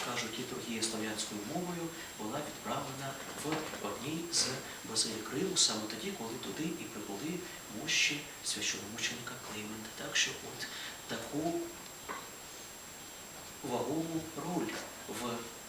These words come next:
ствердженні нашої церкви, церкви православної на святій історичній Русі, відігравав і відігра-, відіграє святий священомученик Климент Римський. І сьогодні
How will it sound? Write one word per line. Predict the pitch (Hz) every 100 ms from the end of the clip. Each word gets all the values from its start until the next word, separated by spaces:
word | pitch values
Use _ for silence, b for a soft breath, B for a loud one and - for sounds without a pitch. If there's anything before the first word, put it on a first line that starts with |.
| - -
ствердженні | - - 151 135 - 104 107 104 104 - - -
нашої | 220 - 208 -
церкви, | - 143 170 170 - 196 196 - -
церкви | - - 104 - -
православної | 101 - - 110 107 104 104 107
на | 104
святій | - 107 104 110 104 -
історичній | - 107 104 - 107 110 -
Русі, | - - 160 185 - B B -
відігравав | - - - 98 147 - 170 -
і |
відігра-, | 107 101 98 98 95 -
відіграє | 107 104 92 92 139 170 B B B
святий | - 104 - 147 170 - -
священомученик | - - 151 151 - 151 151 143 139 - - -
Климент | 196 147 104 - - - -
Римський. | 95 95 - - - - B B B
І | -
сьогодні | - - 180 175 170 165